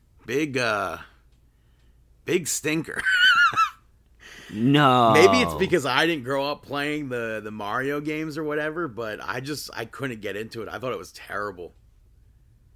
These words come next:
Speaker 1: And I've
Speaker 2: All
Speaker 1: seen
Speaker 2: right.
Speaker 1: so many
Speaker 2: I know
Speaker 1: people
Speaker 2: Chris
Speaker 1: s-, like, put it over and say how much they loved it, but I just
Speaker 2: Yeah, Chris loved it. I mean, I have a feeling I'm gonna really like it too, but I also wanna watch Twisted Metal.
Speaker 1: The intro of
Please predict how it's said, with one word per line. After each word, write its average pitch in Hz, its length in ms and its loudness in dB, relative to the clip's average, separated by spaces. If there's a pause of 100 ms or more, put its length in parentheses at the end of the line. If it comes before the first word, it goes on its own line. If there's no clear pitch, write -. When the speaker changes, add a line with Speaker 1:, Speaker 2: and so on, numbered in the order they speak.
(260)
Speaker 1:
And 120 120 -6
I've 127 120 0
Speaker 2:
All 120 100 4
Speaker 1:
seen 151 100 4
Speaker 2:
right. 147 120 2
Speaker 1:
so 160 160 -2
many 180 120 2
Speaker 2:
I 143 80 10
know 185 140 8
Speaker 1:
people 175 120 2
Speaker 2:
Chris 156 260 4 (380)
Speaker 1:
s-, - 200 -20
like, 123 300 -6
put 147 180 -2
it 117 80 -4
over 120 380 -2
and 101 80 -12
say 123 160 -6
how 113 180 -6
much 123 240 -8
they 110 120 -8
loved 107 360 -8
it, 101 160 -8
but 87 300 -10 (480)
I 92 180 -12
just 113 80 -4
Speaker 2:
Yeah, 147 220 6
Chris 170 340 4
loved 131 340 2
it. 87 240 0
I 117 120 -4
mean, 127 260 2 (400)
I - 80 4
have 240 80 6
a 269 80 2
feeling 160 300 8
I'm 135 100 6
gonna 147 180 4
really 123 240 4
like 110 240 2
it 101 120 -6
too, 110 400 0 (100)
but 127 300 6
I 127 80 4
also 156 320 6
wanna 143 240 4
watch 123 360 2 (200)
Twisted 117 360 -2
Metal. 85 400 -8 (380)
Speaker 1:
The 123 140 -16
intro 143 720 -4
of 113 540 -8